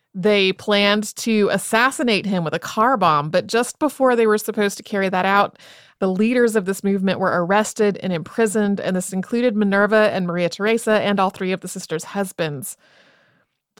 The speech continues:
Eventually, Minerva and Maria Teresa were released, but their husbands were transferred to a prison in Puerto Plata,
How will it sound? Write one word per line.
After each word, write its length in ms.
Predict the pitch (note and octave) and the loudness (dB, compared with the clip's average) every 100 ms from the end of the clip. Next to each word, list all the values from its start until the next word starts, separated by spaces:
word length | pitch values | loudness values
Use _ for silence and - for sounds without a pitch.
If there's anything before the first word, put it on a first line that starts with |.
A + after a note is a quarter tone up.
| - | -4
Eventually, 640 | G#3 C#4+ F4+ - G#3+ G3+ | 0 2 0 0 2 2
Minerva 680 | G3 G3+ G3+ A3+ A3 G3 F#3 - | 2 2 2 2 2 2 2 0
and 220 | G3 F#3 | 0 0
Maria 240 | F#3 F3+ | 0 0
Teresa 460 | F3+ F#3+ F3+ - F3+ | -2 -4 -4 -2 -2
were 300 | E3+ D#3+ D#3 | -2 -2 -2
released, 600 | F#3 D#4 A#3+ - - - | 0 0 0 -4 -12 -8
but 140 | G3+ | -4
their 120 | F#3 F#3 | -2 -2
husbands 920 | - D#4+ F#4 G#3 F3 B2 G#2 F#3+ G3 G3 | 0 0 0 0 -2 -2 -10 -12 -8 0
were 240 | F#3+ F#3 | 2 2
transferred 640 | - A3+ B3+ C4 - D#3 E3 | 0 0 0 0 -4 -6 -4
to 160 | G3 | 0
a 80 | F3 | 0
prison 340 | - G#3 G3+ F3 | 0 -2 0 -2
in 140 | F#3 | -2
Puerto 280 | - F#3+ E3 | -4 -4 -4
Plata, 520 | - G#3 G#3 C#3 | -2 -2 -2 -6